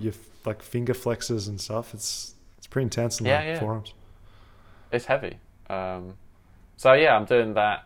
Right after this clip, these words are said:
Speaker 2: and I'm currently, I'm still, like, I'm transitioning to the specialization of planche. So I'm still working, um, ninety degree push-up, handstand push-up quite a lot.
Speaker 1: Sick. Yeah. Oh, yes. You're, you're spending a bit of time on that to,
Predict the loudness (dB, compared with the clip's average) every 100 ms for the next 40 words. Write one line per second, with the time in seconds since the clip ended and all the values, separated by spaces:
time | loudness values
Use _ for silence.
0 | -6 -2 0 -2 -4 -10 -14 -8 -6 -6
1 | -4 2 2 2 -2 -4 -6 -10 -18 -20
2 | -20 -20 -20 -20 -20 -10 2 2 4 4
3 | 6 6 4 2 0 -6 -4 -2 0 0
4 | 2 0 0 -6 -6 -8 -4 -2 -2 -4
5 | -6 -10 0 0 0 -4 -2 -2 -4 -8
6 | -10 -6 -4 -4 -4 -10 -4 -2 -2 -2
7 | -8 -12 -14 -16 -14 -12 -12 -12 -16 -18
8 | -16 -8 -8 -8 -10 -10 -10 -12 -8 -8
9 | -10 -20 -16 -14 -14 -16 -16 -6 -6 -6
10 | -10 -14 -20 -20 _ -20 -20 -10 -6 -4
11 | -6 -4 2 4 4 4 6 8 8 6
12 | 6 4 4 2 4 4 4 6 4 6
13 | 6 6 4 4 4 2 0 0 4 4